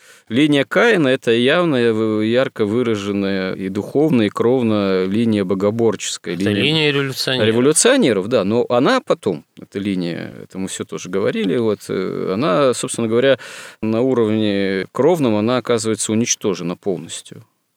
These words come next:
Speaker 1: Но, как говорится, воскресает духовно.
Speaker 2: Но дьявол-то не
Speaker 1: А,
Speaker 2: уничтожается.
Speaker 1: то есть она с помощью дьявола потом воскрешается.
Speaker 2: Постоянно, конечно. Но вся история человечества — это то, что вот ведь Бог создал человечество, мироздание, ко-,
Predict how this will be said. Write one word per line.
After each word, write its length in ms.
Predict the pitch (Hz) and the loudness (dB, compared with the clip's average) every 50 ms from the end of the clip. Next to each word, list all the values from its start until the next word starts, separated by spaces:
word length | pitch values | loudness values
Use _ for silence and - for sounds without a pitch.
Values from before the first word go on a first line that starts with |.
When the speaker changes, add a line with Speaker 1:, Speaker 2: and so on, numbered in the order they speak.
| - | -8
Speaker 1:
Но, 180 | 101 110 127 120 | -4 -4 -2 -2
как 220 | - 127 117 110 | 0 -2 -2 0
говорится, 480 | 110 117 120 120 127 147 147 - - 110 | 2 2 2 2 2 0 0 0 0 0
воскресает 760 | 107 101 - - 107 113 107 - - 127 127 117 107 101 98 | 0 -2 -4 -4 -4 -4 -2 0 2 2 2 2 2 0 -4
духовно. 540 | 101 117 - - 143 131 101 85 - 104 | -6 -6 -2 0 0 0 0 0 -4 -6
Speaker 2:
Но 80 | 104 101 | -6 -6
дьявол-то 600 | 98 104 110 127 127 120 107 104 95 - - 92 | -6 -4 -2 0 0 0 0 -2 -4 -6 -10 -10
не 100 | 95 98 | -10 -8
Speaker 1:
А, 20 | 98 98 | -8 -8
Speaker 2:
уничтожается. 680 | 95 90 - - - 92 92 95 92 - 139 113 98 82 | -8 -8 -8 -8 -8 -6 -4 -2 -2 -2 -2 -4 -4 -4
Speaker 1:
то 40 | - | -6
есть 120 | - - - | -6 -2 -2
она 140 | 110 147 151 | 0 0 0
с 60 | - | 0
помощью 360 | - 175 160 151 - - 143 | 2 2 2 2 2 0 0
дьявола 300 | 123 117 143 180 208 160 | 0 2 4 4 4 2
потом 340 | - - 104 - 131 135 131 | 2 0 -2 0 0 0 2
воскрешается. 680 | 117 113 - - - 98 90 - - 123 123 123 107 | 0 -2 -2 -4 -4 -4 -4 -2 0 0 0 0 0
Speaker 2:
Постоянно, 280 | 107 120 131 131 113 101 | 0 0 0 -2 -4 -6
конечно. 560 | - - 90 87 92 104 117 - - - - _ _ _ - | -8 -12 -18 -14 -12 -12 -12 -12 -14 -18 -20 _ _ _ -14
Но 60 | - | -8
вся 200 | - - 147 156 | -2 0 0 0
история 360 | 143 - - 156 151 147 143 | 0 0 2 2 2 2 2
человечества — 500 | 135 - 156 165 185 175 - - - - 110 | 0 0 0 0 0 -2 -4 -4 -4 -2 -2
это 200 | 104 98 110 101 | -2 -4 -6 -10
то, 220 | - - 135 123 | -6 -4 -2 -2
что 240 | 110 - - 104 98 | -2 -4 -6 -6 -6
вот 180 | 98 92 - _ _ - - - - - - | -6 -6 -8 _ _ -20 -20 -20 -20 -20 -14
ведь 220 | 107 101 98 95 92 | -12 -12 -10 -10 -6
Бог 260 | 107 147 165 - - | -4 -4 -4 -4 -2
создал 340 | - 151 135 120 120 113 104 | -2 -2 -2 -2 -4 -6 -6
человечество, 720 | - - 123 117 120 135 165 185 - - 117 - - - | -4 -4 -2 -2 0 0 -2 -2 -4 -6 -8 -8 -8 -8
мироздание, 1120 | 95 95 98 98 107 101 101 98 101 120 151 165 156 135 107 95 90 87 85 90 87 87 87 - | -6 -4 -4 -2 -2 -4 -4 -4 -4 -2 -2 -2 -2 -2 -4 -4 -6 -8 -8 -10 -12 -14 -16 -16
ко-, 140 | - - | -18 -20